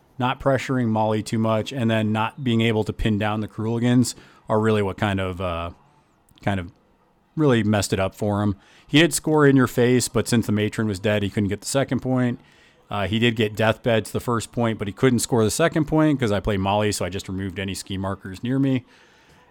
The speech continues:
And, um, yeah, I got Take Prisoner and Hold Up. I think the only thing I missed was the strategy last turn I didn't score.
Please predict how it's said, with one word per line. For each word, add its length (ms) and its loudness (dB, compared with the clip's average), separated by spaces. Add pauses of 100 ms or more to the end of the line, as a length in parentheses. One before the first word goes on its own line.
And, 320 2
um, 380 2 (400)
yeah, 140 -2
I 100 4
got 200 2
Take 220 -4
Prisoner 400 0
and 80 -2
Hold 260 -2
Up. 240 -2
I 100 -4
think 260 0
the 100 4
only 180 4
thing 160 0
I 60 2
missed 320 0
was 240 -2
the 140 -8
strategy 460 -4
last 300 -4
turn 240 -6
I 100 -8
didn't 240 -14
score. 420 -14